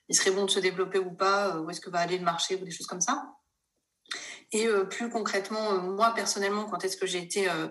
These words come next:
confrontée à de la prospective directement, c'est, euh, au cours de la formation que j'ai faite, euh, la certification en innovation col-, collaborative de Co-Design It.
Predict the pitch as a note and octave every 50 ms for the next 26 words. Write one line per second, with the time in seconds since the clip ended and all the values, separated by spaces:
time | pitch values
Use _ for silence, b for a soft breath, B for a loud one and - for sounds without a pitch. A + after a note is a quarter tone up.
0 | B B B B B B - - A#3+ A#3 - A#3 G#3+ G#3 - A3+ G#3 F#3+ F3 F3
1 | - F#3 - - F#3+ F#3+ - - G#3 G3 F#3 F#3 F3 E3+ E3 - F3 F3 F#3+ A#3
2 | C4 B3+ - A3 A3+ A3+ G#3 F#3+ F3+ F3 B B B B B _ - G3 F#3+ -
3 | A#3+ A#3+ A#3 G#3 G3+ G3 F#3+ F#3 F3+ F3+ F3+ - G#3 G3 F#3+ F#3+ - - A3+ G#3+
4 | G3 F#3 - G3+ G3+ G3+ - F#3 F3 F3+ F3 B B B B B - G3+ F#3+ G3+
5 | G3 F#3+ - - G#3 - G3 G3 - A3+ G#3 G3+ G3+ G3+ F#3+ F#3+ F#3 - - G#3
6 | G3+ - F#3+ F#3 - - - - - G3+ G3 F#3 F#3 F#3+ F#3+ G3 F#3+ - G#3+ G3+
7 | G3 F#3+ G3 G3 F3+ F#3 F#3 F#3 F#3 G3+ A#3+ C4 -